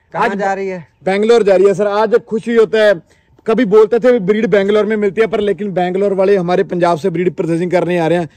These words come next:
Speaker 2: बड़ी खुशी होता है भी पंजाब इस
Speaker 1: कितने
Speaker 2: level पे
Speaker 1: दूध
Speaker 2: पहुंच
Speaker 1: की
Speaker 2: गया।
Speaker 1: गारंटी ली है आपने? कितना
Speaker 2: सर, मैं
Speaker 1: best time?
Speaker 2: फ़ोर्टी लीटर बो-, बोला, फ़ोर्टी लीटर सर।
Speaker 1: क्या rate में?
Speaker 2: एक लाख दस हज़ार में दी है सर। और normal rate है सर। और इधर ही इनको प्रॉफिट मिल रहा था, लेकिन उन्होंने बोला भी हमें breed processing करनी है,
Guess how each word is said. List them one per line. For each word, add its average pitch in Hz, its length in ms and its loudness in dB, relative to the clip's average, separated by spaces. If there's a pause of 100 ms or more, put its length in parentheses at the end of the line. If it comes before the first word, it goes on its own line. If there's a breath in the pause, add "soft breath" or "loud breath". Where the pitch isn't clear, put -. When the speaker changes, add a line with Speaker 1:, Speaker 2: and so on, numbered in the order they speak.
(220 soft breath)
Speaker 2:
बड़ी 220 180 2
खुशी 208 240 -2
होता 226 200 4
है 233 40 2
भी 240 80 -2
पंजाब 196 460 2
इस 214 60 0
Speaker 1:
कितने 190 160 -2
Speaker 2:
level 190 160 0
पे 214 100 2
Speaker 1:
दूध 208 60 4
Speaker 2:
पहुंच 185 160 -2
Speaker 1:
की - 60 -10
Speaker 2:
गया। 147 100 -2
Speaker 1:
गारंटी 165 200 -8
ली 185 120 -8
है 175 80 -6
आपने? 170 320 -8
कितना 165 160 -16
Speaker 2:
सर, 220 180 0
मैं 240 120 0
Speaker 1:
best - 120 -6
time? 156 240 0 (200)
Speaker 2:
फ़ोर्टी 240 320 2
लीटर 226 260 0
बो-, 180 240 -4
बोला, 170 300 0
फ़ोर्टी 151 260 -6
लीटर 143 200 -8
सर। 123 140 -10
Speaker 1:
क्या 165 440 -6
rate 165 200 -10
में? 156 220 -14
Speaker 2:
एक 214 180 4
लाख 220 160 2 (100)
दस 185 180 2
हज़ार 208 140 4
में 160 140 -4
दी 123 120 -6
है 120 80 -6
सर। 110 180 -12 (600)
और 190 120 0
normal 190 500 2
rate 202 240 6
है 208 60 2
सर। 208 220 0 (220 soft breath)
और 180 120 2
इधर 190 180 4
ही 214 140 0
इनको 196 640 2
प्रॉफिट 185 560 -4
मिल 202 180 -2
रहा 190 120 2
था, 196 120 0
लेकिन 190 260 -2
उन्होंने 196 220 -4
बोला 190 140 0
भी 190 100 -2
हमें 190 240 -4
breed 170 240 -6
processing 175 400 -6
करनी 170 240 -4
है, 185 120 -8